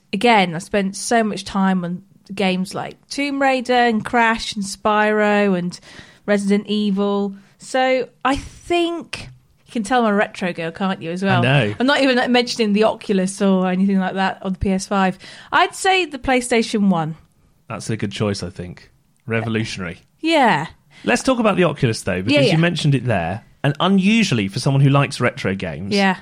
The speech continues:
Speaker 2: I suspect that you're getting that same kind of experience of playing games for the first time that you got with your Sega Mega Drive as when you play the Oculus
Speaker 1: Definitely.
Speaker 2: nowadays.
Speaker 1: Definitely.
Speaker 2: So what was it like when you first played the V R headset?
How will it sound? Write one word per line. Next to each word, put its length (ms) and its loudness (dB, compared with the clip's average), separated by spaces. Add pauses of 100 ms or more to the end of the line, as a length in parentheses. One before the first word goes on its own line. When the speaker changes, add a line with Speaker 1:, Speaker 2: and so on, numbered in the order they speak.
(220)
Speaker 2:
I 240 2
suspect 560 -2
that 80 -4
you're 140 2
getting 280 0
that 180 -2
same 340 0
kind 260 -2
of 260 -4 (360)
experience 520 0
of 80 -6
playing 260 0
games 280 -2
for 60 -6
the 100 -4
first 340 -4
time 520 -4
that 120 -8
you 60 -8
got 260 -2
with 180 -6
your 340 -2
Sega 320 -4
Mega 200 2
Drive 260 -2 (340)
as 240 0
when 100 0
you 80 0
play 200 -2
the 120 0
Oculus 520 -4 (120)
Speaker 1:
Definitely. 560 -2
Speaker 2:
nowadays. 460 2
Speaker 1:
Definitely. 280 -2
Speaker 2:
So 80 2
what 160 4
was 140 2
it 60 0
like 160 0
when 100 2
you 80 2
first 280 0
played 260 0
the 260 0 (400)
V 180 4
R 320 4 (100)
headset? 520 -2